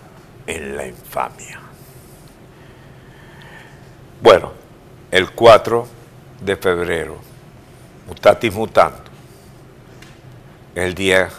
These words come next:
para Venezuela que vivirá en la infamia.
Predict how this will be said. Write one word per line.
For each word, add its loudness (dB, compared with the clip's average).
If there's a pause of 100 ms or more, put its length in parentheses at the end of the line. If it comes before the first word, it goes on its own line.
(380)
para 2
Venezuela -2 (800)
que -4
vivirá -6 (640)
en -4
la -8
infamia. -10